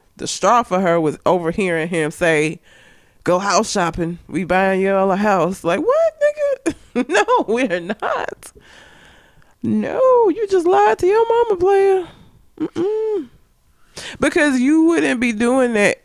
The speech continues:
were it not for my extra money. You, you think that we gonna get married and we gonna take the extra money and buy your parents a house. Like, you crazy as fuck.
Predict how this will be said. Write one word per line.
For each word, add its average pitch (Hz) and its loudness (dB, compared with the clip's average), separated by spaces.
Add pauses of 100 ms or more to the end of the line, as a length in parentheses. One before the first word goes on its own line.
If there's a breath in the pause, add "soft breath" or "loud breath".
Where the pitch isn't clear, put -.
were 196 2
it 160 0
not 190 0
for 170 -2
my 160 0
extra 160 -2
money. 127 -2
You, 196 -2
you 185 -4
think 196 -6
that 156 0
we 180 -2
gonna 175 0
get 170 -2
married 156 0
and 131 -6
we 165 -4
gonna 160 -2
take 160 -4
the 139 -4
extra 156 -4
money 135 -2 (220)
and 160 -2
buy 151 2
your 135 0
parents 135 -4
a - -6
house. - -4
Like, 233 -2
you 233 -6
crazy 226 -2
as 208 -12
fuck. - -8